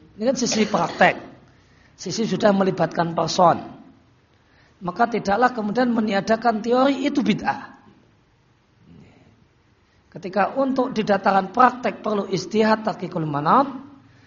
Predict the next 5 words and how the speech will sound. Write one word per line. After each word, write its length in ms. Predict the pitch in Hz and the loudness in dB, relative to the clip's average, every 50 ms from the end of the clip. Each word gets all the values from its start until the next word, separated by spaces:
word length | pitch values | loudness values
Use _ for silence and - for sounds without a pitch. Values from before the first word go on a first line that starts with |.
| _ - - | _ -16 -14
itu 160 | 190 175 262 | -10 -6 -6
tidak 400 | 220 - 285 160 - 233 254 - | -6 -6 -6 -4 -2 -2 -2 -2
meniadakan 1040 | 202 190 190 185 170 170 165 - 180 165 - - 254 269 269 269 - - - - - | -2 -2 -2 -2 -2 -4 -4 -4 -6 -4 0 2 4 4 4 2 -4 -8 -12 -14 -12
hukum 400 | - 180 - - 254 254 254 220 | -14 -12 -8 -4 -2 -2 0 2
teori. 400 | 269 269 269 262 240 208 190 190 | 2 4 4 4 4 4 2 0